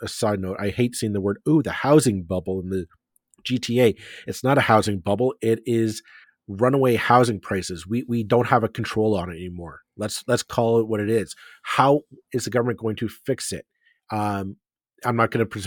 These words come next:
propose any answers 'cause I don't have any. That's what they're for. I wanna hear what their solutions are going to be. You know, I, where do we,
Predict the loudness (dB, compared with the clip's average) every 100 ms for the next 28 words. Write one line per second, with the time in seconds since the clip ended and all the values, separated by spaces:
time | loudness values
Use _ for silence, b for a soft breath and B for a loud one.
0 | -8 2 2 2 0 -2 -2 -4 -2 2
1 | 4 4 2 4 4 2 -4 _ _ -4
2 | -2 0 -4 0 0 2 -4 -8 -12 -12
3 | -2 0 2 2 0 0 -2 2 0 0
4 | -6 -6 -6 -6 -10 -14 B B B B
5 | B B B 2 4 4 -4 -8 -8 -10
6 | 2 4 4 2